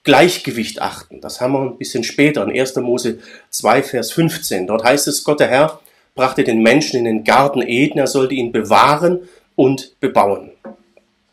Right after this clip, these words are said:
Die Schöpfung bestand am Anfang aus so einem kleinen Gartenbereich, oder klein vielleicht nicht, aber aus einem speziellen Bereich in der Landschaft Eden,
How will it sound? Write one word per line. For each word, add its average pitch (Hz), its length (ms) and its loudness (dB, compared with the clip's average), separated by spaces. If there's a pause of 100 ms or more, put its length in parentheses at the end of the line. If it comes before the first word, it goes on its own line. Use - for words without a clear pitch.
(680)
Die 127 80 -4
Schöpfung 160 460 2
bestand 139 340 0
am - 100 -2
Anfang 143 440 0
aus 113 240 -4
so 117 80 -8
einem 104 200 -4
kleinen 135 720 0 (480)
Gartenbereich, 117 1000 2
oder 98 160 -10
klein 117 320 0
vielleicht 107 440 -2
nicht, 127 280 -2
aber 101 220 2
aus 113 160 -4
einem 117 160 -4
speziellen 131 640 0 (320)
Bereich 117 440 4
in 117 140 -2
der 107 100 2
Landschaft 123 580 -2
Eden, 123 520 0